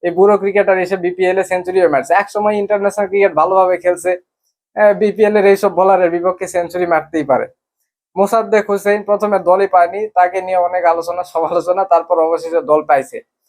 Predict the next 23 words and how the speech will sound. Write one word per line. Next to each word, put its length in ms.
ভাই 200
যখন 360
দল 200
পায় 260
না 140
এরকে 300
মুখ 240
দিয়ে 280
বড় 140
বড় 180
কথা 260
বের 200
হয় 180
যে 100
আমি 160
দল 240
পেলে, 280
পে-, 180
পেলে 220
এটা 200
করতাম 300
সেটা 320
করতাম, 320